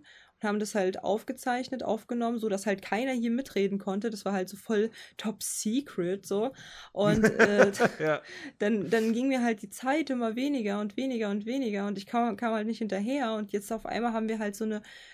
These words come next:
Speaker 1: so eine, so eine Community, die halt hier auch die ganze Zeit mitquatscht und halt Feedback gibt und halt redet darüber und so.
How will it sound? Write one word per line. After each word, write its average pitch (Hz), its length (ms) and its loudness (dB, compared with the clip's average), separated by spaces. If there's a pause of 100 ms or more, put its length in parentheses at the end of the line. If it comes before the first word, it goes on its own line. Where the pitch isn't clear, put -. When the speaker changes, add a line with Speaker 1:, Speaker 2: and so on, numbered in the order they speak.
(140)
Speaker 1:
so - 140 -2
eine, 202 220 0
so 202 80 -2
eine 208 120 0
Community, 220 600 0
die 196 140 0
halt 196 160 -4
hier 190 180 -2
auch 196 140 -4
die - 160 -6
ganze 196 260 -2
Zeit 196 300 -4
mitquatscht 202 640 -4
und 196 160 -4
halt 190 200 -4
Feedback 226 440 -2
gibt 185 300 -2
und 190 100 -4
halt 190 320 -6
redet 226 380 0
darüber 190 400 -2
und 185 160 -6
so. 202 240 -4